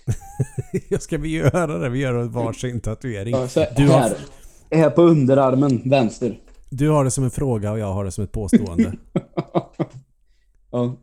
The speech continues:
Speaker 2: nu ska vi se då. Nu är det dags att knyta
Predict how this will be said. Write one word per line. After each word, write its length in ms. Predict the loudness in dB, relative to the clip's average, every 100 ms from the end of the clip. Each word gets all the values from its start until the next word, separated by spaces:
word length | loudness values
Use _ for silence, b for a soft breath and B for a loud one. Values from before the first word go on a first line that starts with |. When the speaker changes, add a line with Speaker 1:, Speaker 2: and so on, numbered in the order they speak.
| _ -4
Speaker 2:
nu 180 | -2
ska 140 | -2 0
vi 120 | -2
se 240 | -2 -4
då. 180 | -4 -6 -10 -14 _ _ _ _ _ _ _ _ -4
Nu 420 | 0 2 0 -2 -6
är 260 | -4 0 0 -2 -4
det 220 | -4 -4 -10 _ _ _ _ _ _ _ _ _ -16 -6
dags 420 | -6 -6 -10 -20 -20 -20 _
att 340 | -10 -10 -14 -20 _ _
knyta 580 | -6 -4 -4 -10 -10 -10